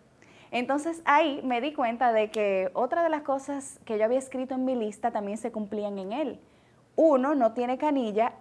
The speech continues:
y dos, baila bien, no tiene dos pies izquierdos. Nos pasamos la noche entera bailando y hablando, hasta que en un momento salimos fuera de la discoteca y nos pusimos a hablar.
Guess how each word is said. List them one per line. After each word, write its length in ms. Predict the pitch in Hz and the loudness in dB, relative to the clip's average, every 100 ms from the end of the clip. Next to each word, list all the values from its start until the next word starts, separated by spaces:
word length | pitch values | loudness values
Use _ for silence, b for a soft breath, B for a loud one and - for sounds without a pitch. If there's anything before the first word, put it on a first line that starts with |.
| - | 0
y 140 | 285 | 8
dos, 360 | 285 277 330 - - | 10 12 10 4 -10
baila 460 | 196 202 208 233 233 | -4 0 2 2 2
bien, 560 | 226 226 311 320 196 B B | 2 2 4 2 -2 B B
no 320 | 220 247 294 | 2 8 8
tiene 460 | 302 269 254 320 403 | 6 2 4 4 4
dos 240 | 247 247 | 2 0
pies 320 | - 196 214 240 | -2 -4 -4 -6
izquierdos. 800 | - - 269 466 359 208 226 - B B B | -10 -4 0 2 2 0 -4 -10 B B B
Nos 140 | 254 240 | -4 -4
pasamos 260 | 262 254 | 0 2
la 120 | 277 | 2
noche 180 | 269 277 | 0 -2
entera 220 | 269 285 | -2 2
bailando 540 | 269 269 349 330 277 311 | 4 4 2 2 0 0
y 160 | 277 302 | 0 2
hablando, 580 | 277 240 190 180 226 - B B | 2 2 -2 -2 -4 -6 B B
hasta 220 | 247 247 | 0 0
que 80 | 254 | 0
en 80 | 240 | 0
un 60 | |
momento 340 | 277 311 247 269 | 2 2 0 -2
salimos 400 | - 214 269 339 | -2 0 2 0
fuera 240 | 311 285 | 0 0
de 60 | 269 | 0
la 100 | 269 | 0
discoteca 600 | 269 277 294 202 - 220 | -2 -2 -2 -2 -2 -4
y 80 | 233 | 2
nos 220 | 226 - | 8 8
pusimos 600 | - 220 - 233 247 277 226 | 6 -10 -8 -6 -6 -6 -12
a 60 | |
hablar. 340 | 196 165 - | -10 -10 -12